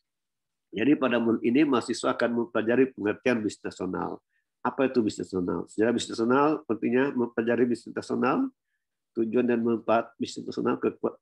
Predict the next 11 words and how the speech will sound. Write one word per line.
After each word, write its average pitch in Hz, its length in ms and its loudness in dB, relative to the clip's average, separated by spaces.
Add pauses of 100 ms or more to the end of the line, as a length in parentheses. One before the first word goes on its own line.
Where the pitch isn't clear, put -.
ke 120 240 0 (880)
konsep 113 400 -2
globalisasi 117 800 0
dan - 80 -12
sebagainya. 92 540 -4 (100)
Jadi 104 240 2
materi 131 320 4
yang 127 80 2
akan 123 240 2
dibahas 117 240 0
dalam 117 160 0